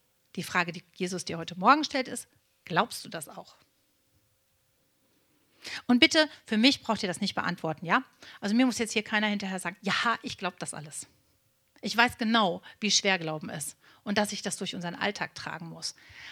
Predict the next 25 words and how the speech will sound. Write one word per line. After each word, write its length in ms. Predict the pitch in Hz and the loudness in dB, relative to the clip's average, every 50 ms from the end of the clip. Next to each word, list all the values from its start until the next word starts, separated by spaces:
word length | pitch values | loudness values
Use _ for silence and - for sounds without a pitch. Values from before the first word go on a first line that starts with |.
| - - - | -16 -8 2
Aber 320 | - 208 202 208 196 - | 4 4 6 6 4 4
ich 160 | - 208 - - | 0 -4 -4 -2
wollte 260 | 202 196 185 190 - | -2 -2 -2 0 -2
heute 220 | 202 180 - 185 | -2 -2 -2 -2
Morgen 480 | 185 202 233 247 269 269 254 247 247 247 - - - - - | 0 2 4 6 4 4 4 2 0 -2 -6 -12 -18 -16 -8
euch 280 | - 202 196 - - - - - - - - - _ _ _ _ _ _ _ _ _ _ _ _ _ | -6 -6 -4 -4 -8 -12 -16 -16 -16 -16 -16 -18 _ _ _ _ _ _ _ _ _ _ _ _ _
hinbringen 560 | _ - - 302 320 302 233 208 214 196 190 | _ 0 2 4 4 4 4 2 0 -2 0
dahin 440 | 196 202 208 185 202 196 202 202 - _ _ - | -2 -2 -2 -2 -4 -4 -6 -8 -12 _ _ -10
zu 140 | - 208 | -6 -4
sagen, 280 | 190 185 180 180 180 185 - - - _ _ | -2 0 2 0 0 -2 -8 -14 -20 _ _
beantworte 460 | - - 254 277 269 311 277 - 247 | -2 2 2 2 2 2 0 0 0
das 180 | 233 208 - - | -4 -4 -2 -4
nicht 200 | 233 214 - - | -4 -4 -4 -6
einfach 240 | 214 208 - 202 | -6 -4 -6 -8
so 300 | - - 208 196 185 185 | -8 -6 -6 -4 -4 -4
lax, 440 | 180 170 180 190 - - - - - _ | -2 -2 -2 -4 -4 -10 -16 -16 -16 _
so, 220 | - - 151 151 - _ _ _ | -14 -12 -12 -12 -14 _ _ _
na, 100 | - 190 | -4 -4
na, 120 | 180 165 156 | -2 -2 -4
na, 120 | 147 143 - - - | -6 -6 -10 -10 -8
klar, 180 | - 175 - - _ _ | -8 -8 -8 -8 _ _
glauben 220 | - 175 156 160 160 | -6 -4 -4 -2 -2
wir, 140 | 151 143 - - _ _ - _ | -4 -6 -6 -10 _ _ -14 _
alles 180 | - 160 147 | -10 -10 -10
klar. 200 | - - 156 151 | -10 -8 -10 -10